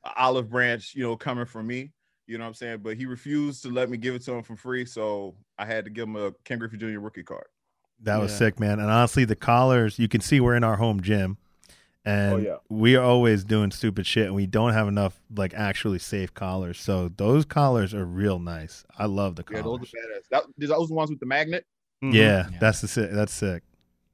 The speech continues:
Speaker 1: That's their new ones. So that, those are pretty cool.
Speaker 3: Yeah.
Speaker 2: Well, anyway, J Mike, we wanna talk about you a little bit, and we'll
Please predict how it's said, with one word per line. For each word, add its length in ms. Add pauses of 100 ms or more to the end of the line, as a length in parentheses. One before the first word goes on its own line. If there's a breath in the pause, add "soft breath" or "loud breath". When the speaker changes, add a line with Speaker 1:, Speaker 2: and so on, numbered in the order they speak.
(100)
Speaker 1:
That's 200 (100)
their 120
new 120
ones. 240
So 140
that, 200
those 160
are 60
pretty 260
cool. 220 (680)
Speaker 3:
Yeah. 200 (460)
Speaker 2:
Well, 280
anyway, 300
J 220
Mike, 320
we 100
wanna 300
talk 260
about 240
you 180
a 60
little 160
bit, 400
and 300
we'll 180